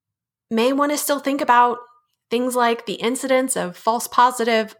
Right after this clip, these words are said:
or false negatives associated with this test, right? And of course, testing would only reveal if the virus is currently present.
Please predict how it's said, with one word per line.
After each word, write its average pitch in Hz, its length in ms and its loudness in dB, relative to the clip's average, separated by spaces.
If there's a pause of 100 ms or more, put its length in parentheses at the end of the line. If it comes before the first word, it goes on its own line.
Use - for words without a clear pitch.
(440)
or 208 160 0
false 214 320 2
negatives 233 480 2
associated 180 600 0
with - 140 -2
this - 200 -8
test, - 340 -2
right? 202 320 2 (720)
And 214 340 4 (140)
of 185 100 -6
course, 233 340 2
testing 240 680 2
would 208 140 2
only 214 280 2
reveal 208 580 2
if 190 280 -2
the 214 160 -2
virus 190 460 0
is 226 200 -2
currently - 540 0
present. - 460 -2